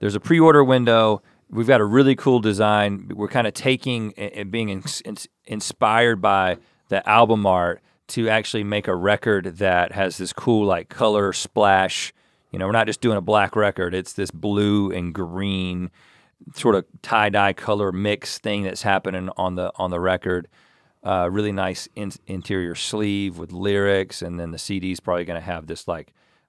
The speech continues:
uh, poster fold inside with this, got lyrics on it and that kind of thing. Um, and also there's some exclusive merch that's being, you can bundle with it, or you can get it just kinda as part of the Human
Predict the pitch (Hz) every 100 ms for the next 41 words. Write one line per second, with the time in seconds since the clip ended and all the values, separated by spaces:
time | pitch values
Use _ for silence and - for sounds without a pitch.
0 | _ 90 78 - - 110 101 - 104 98
1 | 98 _ _ - 101 95 95 92 95 92
2 | - 92 90 87 87 - 92 92 90 90
3 | 87 - 87 85 85 85 92 85 98 87
4 | - - - _ _ _ 113 107 98 98
5 | _ _ - 113 120 120 117 107 98 92
6 | 101 98 - - 113 - 87 101 151 151
7 | 113 - 107 98 - - 98 95 90 90
8 | - 92 85 - 131 160 165 160 160 180
9 | - _ _ _ _ _ - 123 127 123
10 | 120 113 - 110 107 101 104 113 139 -
11 | 170 165 131 - _ _ 123 120 - 156
12 | 139 120 107 110 135 120